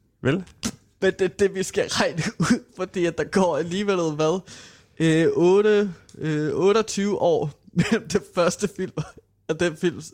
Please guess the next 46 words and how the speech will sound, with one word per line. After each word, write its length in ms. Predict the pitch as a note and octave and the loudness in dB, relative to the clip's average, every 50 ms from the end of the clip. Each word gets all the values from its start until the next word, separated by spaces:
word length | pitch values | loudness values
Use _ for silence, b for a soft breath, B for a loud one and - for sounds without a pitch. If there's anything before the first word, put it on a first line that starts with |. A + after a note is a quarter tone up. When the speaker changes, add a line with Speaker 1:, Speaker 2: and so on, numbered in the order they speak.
| _ | _
Speaker 2:
i 120 | - D3+ D#3+ | -10 -10 -4
dag, 260 | - - E3 E3 C#3 | -2 0 2 2 2
ikke? 180 | - G3 G3+ G3 B B B B B B - | 2 0 -2 -2 B B B B B B 0
Speaker 1:
Ja. 120 | A2+ - | 0 0
Speaker 2:
Vi 80 | D#3 D#3 | 0 0
skal 140 | - F#3 | 0 2
have 80 | E3+ D#3+ | 2 2
gjort 280 | D#3 - F3 E3 D#3+ D#3 | 2 2 2 2 2 2
Siren 420 | - E3 D3+ D3+ D#3 D3+ D3 D3 | 2 2 2 4 4 2 2 4
Melville 480 | D#3 D#3 F#3 G#3+ G#3 G#3 F#3 F3 E3 D#3 - | 2 2 2 2 2 2 2 2 0 -2 0
ældre, 400 | - C#3 C3 C3 - D3+ C#3 - | 0 0 0 0 0 0 0 0
og 100 | - C#3+ | -2 -2
så 80 | D3+ D3+ | -4 -6
skal 200 | - - E3 D#3 | -4 -4 -2 0
vi 80 | D3+ | 2
have 120 | D3 C#3+ C#3 | 2 0 0
gjort 260 | - D3+ C3+ A#2+ A#2+ | 0 0 0 0 2
Martin 280 | C3 B2+ B2 - D3 C3+ | 0 -2 -2 -2 -4 -4
Buch 220 | - D3 C#3+ - - - | -4 -4 -4 -4 -8 -6
meget 260 | - - A2+ A#2 A2 - | -4 -2 0 0 -2 -2
yngre. 320 | A2+ A#2+ B2+ C#3 C3 A2 A2 | -4 -4 -4 -2 -2 0 0
Speaker 1:
Ja, 60 | A2+ | 0
fordi 220 | A2+ A2 A#2+ A2 A#2 | 0 0 2 2 2
vi 100 | A2+ A#2 | 2 2
har 220 | A2 C#3 E3 E3 | 2 2 2 2
jo 80 | C3 D#3+ | 2 2
det 160 | - D3+ C#3+ | 2 2 4
her 120 | C#3+ C#3 | 4 4
med, 260 | B2+ A#2+ A2+ A#2 B2 - | 4 4 4 4 2 2
at, 260 | - A2+ G#2 - - | 0 0 -2 0 0
øh, 260 | G#2+ G2+ F#2 F2 F#2+ G2+ | 0 2 2 0 -2 0
du 80 | A2 A#2 | 2 2
har 80 | A2 | 2
tænkt 220 | G2 - E3+ F3+ E3+ | 2 2 -2 0 2
dig, 60 | E3+ | 0
at 60 | C#3 | 2
den 120 | A#2+ A#2 G#2 | 2 0 0
skal 120 | - C3 | 2 2
udkomme 340 | B2+ B2+ B2 - C3 A2 G#2 | 2 2 2 2 0 0 0
snart, 280 | - - A2 - - | -2 -2 -2 -2 -4
sommer 220 | - - G#2+ G#2+ G#2+ | -4 -4 -2 0 0
enogtyve, 380 | G#2+ G2+ G#2+ - - A#2 A2+ | 0 -2 -2 0 2 2 2
at 80 | A2 G2+ | 2 2
man 80 | G#2+ G#2+ | 0 -2
skal 120 | - G#2+ F#2+ | -4 -4 0
lukrere 340 | A2+ A2+ G#2 - B2 A2+ - | 0 0 2 2 0 0 0